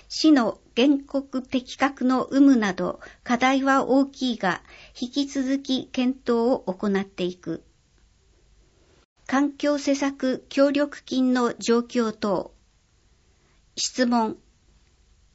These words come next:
他の市町村から同社の処分場に搬入されている一般廃棄物及び環境施策協力金について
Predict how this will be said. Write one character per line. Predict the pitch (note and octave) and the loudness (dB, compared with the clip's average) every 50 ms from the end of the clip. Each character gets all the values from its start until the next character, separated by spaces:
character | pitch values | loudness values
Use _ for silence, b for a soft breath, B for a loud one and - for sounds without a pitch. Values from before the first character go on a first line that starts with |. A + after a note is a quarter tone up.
| _ _ _ | _ _ _
他 | D#4+ D#4 C#4 | 0 2 2
の | B3+ A3 F#3 - - | 2 2 -2 -2 -4
市 | - - - - | -8 -10 -6 -2
町 | - D#4 D4+ D4+ | 0 2 2 2
村 | D4+ - A#3+ G#3+ G3+ F#3+ | 0 -2 -4 -4 -4 -4
か | F#3+ - F#3+ | -4 -4 -4
ら | F3+ F3+ F3 - - - - | -2 -2 -4 -4 -8 -10 -6
同 | A3+ C4 C#4+ D4+ D4+ | -2 0 2 2 0
社 | D4 - G#3 F#3 | -2 -2 -2 -2
の | F#3+ F3 - G#3+ | -2 -4 -6 -6
処 | - - A3+ A3+ | -4 -4 -4 -2
分 | A3 B3+ C4+ C4+ B3+ | 0 4 4 4 4
場 | A#3+ B3+ C4 B3+ B3+ | 4 2 0 2 2
に | A#3+ A#3+ A#3+ A#3 A#3+ | 2 2 0 0 -2
搬 | A3 - B3 A#3+ B3+ B3+ | -4 -4 -2 0 0 2
入 | B3+ C4 C4 B3 | 2 2 0 -2
さ | A#3+ - A#3+ A#3 | -2 -2 -2 0
れ | A#3 A3+ | 0 -4
て | A3+ - A3+ A3 A3 | -6 -4 -4 -2 -2
い | A3 A3 | -2 -2
る | G#3+ G#3+ G3 - B B B B B B B B B - | -2 -4 -6 -6 B B B B B B B B B -6
一 | A#3 - - _ | -6 -6 -6 _
般 | _ C4+ C#4 C#4 D4 | _ 2 2 2 0
廃 | C4+ B3+ C4+ C4+ C4 B3 | -2 -4 -4 -4 -4 -6
棄 | - - C4 | -4 -6 -4
物 | B3 A#3 G3+ - - - F3 E3 - b b b b b _ | -4 -4 -6 -6 -4 -4 -4 -4 -4 b b b b b _
及 | C4 B3 A#3 G#3+ F#3 | -2 0 0 -2 -2
び | - F3 E3+ F3 - B B B B B B B | -2 -2 -2 -2 -4 B B B B B B B
環 | - B3 C4 C#4 C#4 | -2 0 0 0 0
境 | - - C#4 C#4 C4+ | 0 2 2 2 2
施 | B3+ - C4 B3+ | 0 -2 -6 -4
策 | - B3+ B3+ B3+ - - B3+ B3+ B3 - - _ _ _ | -4 -6 -6 -6 -6 -6 -4 -4 -4 -6 -12 _ _ _
協 | - C4+ C4 C4+ | 0 0 2 2
力 | C4 C4 C4+ C4+ - - | 2 0 -2 -4 -10 -12
金 | - - A#3+ A#3+ A#3 A3+ | -4 -2 0 2 2 0
に | A3+ A3+ A3 | -2 -4 -6
つ | - - - | -10 -10 -8
い | A3+ G3+ - | -8 -8 -10
て | - _ A3+ A3+ - - | -8 _ -6 -6 -6 -8